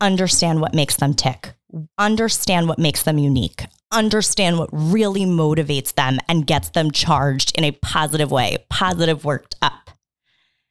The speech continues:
And it really came down to this idea of being clear on what businesses and individuals want and how they get it.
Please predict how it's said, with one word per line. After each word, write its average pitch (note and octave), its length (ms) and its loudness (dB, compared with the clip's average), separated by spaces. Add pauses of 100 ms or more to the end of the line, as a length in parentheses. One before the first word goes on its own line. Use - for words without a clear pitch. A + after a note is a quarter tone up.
(480)
And F3 520 0 (1300)
it A3 160 0
really D4 400 2
came G#3 280 0
down F3+ 300 0
to - 80 -4
this D#3+ 240 -2
idea D#3+ 720 0 (120)
of E3 180 -2
being F3+ 240 2
clear E3 720 0 (440)
on F3 120 0
what F3 360 0
businesses F3 480 0
and D#3 160 0
individuals D#3 720 0
want D3 560 0 (680)
and E3 140 2
how E3 340 0
they C#3+ 180 -2
get A#2 260 -4
it. - 340 -4